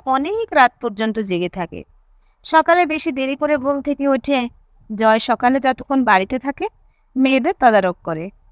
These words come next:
কিন্তু মেয়েদের সময় অনুসারে তো ঋতুর জীবন চলে না বা চলবে না। যত রাতেই সে ঘুমোক না কেন, প্রতিদিন ভোর পাঁচটায় তাকে উঠতেই হয়। তারপর ঘড়ির কাঁটার সঙ্গে তাল মিলিয়ে তাকে দৌড়াতে হয়। ব্যানার্জি পরিবারের বড় বউ সে,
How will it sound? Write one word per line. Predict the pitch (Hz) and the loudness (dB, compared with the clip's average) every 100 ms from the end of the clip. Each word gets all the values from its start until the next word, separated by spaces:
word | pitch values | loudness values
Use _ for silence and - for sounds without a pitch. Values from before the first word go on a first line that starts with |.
| _ _ | _ _
কিন্তু | 320 339 349 | 0 0 0
মেয়েদের | 254 240 240 294 | 2 0 0 -4
সময় | - 220 233 269 | -2 0 2 0
অনুসারে | 285 294 330 285 240 - _ _ _ | -2 -2 -2 -2 -2 -8 _ _ _
তো | 302 | 0
ঋতুর | 247 262 254 349 | 0 -2 -2 -4
জীবন | 339 330 320 | -4 -2 -2
চলে | 285 240 202 | 2 2 2
না | 175 165 233 | -2 -6 0
বা | 302 | 0
চলবে | - 349 302 202 | 2 0 0 0
না। | 170 165 - - _ _ _ 220 | -4 -8 -14 -20 _ _ _ -2
যত | 208 190 - | 2 2 2
রাতেই | 233 240 269 | 0 0 -4
সে | - | -4
ঘুমোক | 233 262 262 | -4 0 0
না | 254 269 | 0 -2
কেন, | 294 269 202 - _ _ _ | 0 -2 -2 -6 _ _ _
প্রতিদিন | - 302 302 330 320 | -2 0 0 -4 0
ভোর | 302 294 | 2 2
পাঁচটায় | 277 269 - 294 | 2 2 2 0
তাকে | 285 294 | 0 -4
উঠতেই | 262 254 - 269 269 | -6 -10 -6 -4 -2
হয়। | 262 254 254 _ _ _ _ _ - | 0 0 0 _ _ _ _ _ 2
তারপর | 226 220 247 | 2 4 0
ঘড়ির | 226 233 240 240 | 0 -2 -4 0
কাঁটার | 233 214 | -2 -2
সঙ্গে | 220 240 226 233 | -6 -2 -2 -2
তাল | - 196 208 | 2 2 4
মিলিয়ে | 220 220 247 370 | 0 0 -2 0
তাকে | 311 277 | -2 -2
দৌড়াতে | 226 190 180 170 165 | -2 0 2 0 -4
হয়। | 180 175 196 - _ _ _ - - | -6 -8 -10 -18 _ _ _ -20 0
ব্যানার্জি | 247 254 277 330 | 4 4 2 -2
পরিবারের | 359 370 370 381 | -4 0 0 0
বড় | 285 262 285 | 2 4 4
বউ | 294 302 | 2 -2
সে, | - 226 180 | -4 -6 -6